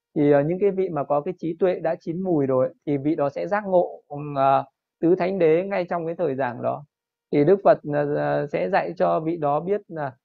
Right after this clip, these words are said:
ờ, sắc, ờ, thọ tưởng hành thức, ờ, nó còn là vô thường, là khổ, là vô ngã.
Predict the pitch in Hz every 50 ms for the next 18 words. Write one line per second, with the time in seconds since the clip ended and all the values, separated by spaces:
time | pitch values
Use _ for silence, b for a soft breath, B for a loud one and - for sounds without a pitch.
0 | _ _ _ _ _ - 147 139 139 139 139 139 135 135 139 147 147 - - -
1 | - - - _ - 185 180 185 180 - 180 - - - 170 143 127 123 123 139
2 | 143 139 131 - 190 214 208 - _ _ _ _ _ _ _ _ _ _ _ 160
3 | 151 151 156 156 156 156 156 156 156 151 143 143 147 156 165 180 190 196 196 190
4 | _ 170 160 151 139 135 156 175 180 175 175 160 151 143 139 135 139 143 139 143
5 | - 170 135 123 127 135 143 143 151 175 175 175 175 175 175 190 196